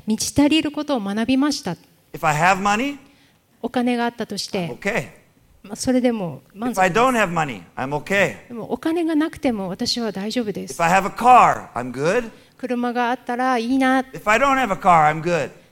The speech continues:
Speaker 1: でも車がなくても私はいいなと思います。
Speaker 2: If I'm single, I'm good.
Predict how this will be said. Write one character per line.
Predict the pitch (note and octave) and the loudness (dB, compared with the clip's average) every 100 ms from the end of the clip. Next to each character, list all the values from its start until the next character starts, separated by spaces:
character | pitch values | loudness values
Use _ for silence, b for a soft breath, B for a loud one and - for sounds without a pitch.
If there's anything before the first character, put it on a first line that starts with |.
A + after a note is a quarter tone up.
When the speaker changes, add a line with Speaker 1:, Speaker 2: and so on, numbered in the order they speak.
| - | -18
Speaker 1:
で | A3 | -16
も | |
車 | F#3+ C#4 E4 E4+ | -10 -6 -2 0
が | E4+ | 0
な | D#4+ | -2
く | D4+ | -4
て | C#4 | -4
も | A#3+ | -4
私 | G3+ G#3+ | -4 -8
は | G3+ | -6
い | G3 | -2
い | C#4+ | 0
な | C4+ | 0
と | G#3 | -2
思 | F#3 | -8
い | F#3+ | -8
ま | F#3 | -6
す。 | |
Speaker 2:
If | G3 | -2
I'm | G#3+ A3+ | 2 2
single, | G#3+ - B3 C4 G3 B2 | 0 -2 0 2 0 0
I'm | B2+ F#3+ | 0 -2
good. | F3+ G#3+ F3 | 0 0 -2